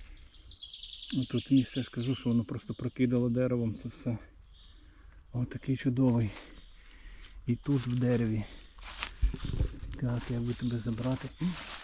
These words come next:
Кажу, отут, бачите, в дереві, що тут робиться в дереві? Тут він не один. Отак от буває. Помітив два. Починаєш дивитися. А тут є ще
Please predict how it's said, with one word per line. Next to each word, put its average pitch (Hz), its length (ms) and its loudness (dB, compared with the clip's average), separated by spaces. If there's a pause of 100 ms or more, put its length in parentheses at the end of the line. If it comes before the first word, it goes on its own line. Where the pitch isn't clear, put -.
(220)
Кажу, 127 180 0 (100)
отут, 127 280 -4
бачите, 147 320 2
в 139 100 4
дереві, 139 380 6
що 160 120 -2
тут 175 220 -2
робиться 156 380 -2
в 147 140 0
дереві? 143 260 2
Тут - 240 0
він 160 160 8
не 156 80 8
один. 151 360 10 (1700)
Отак 175 500 4
от 135 60 0
буває. 127 520 2 (1080)
Помітив 147 440 4
два. 160 320 6 (1200)
Починаєш 135 400 4
дивитися. 127 580 2 (1200)
А 117 60 -4
тут 127 280 -4
є 127 100 -2
ще 110 340 -4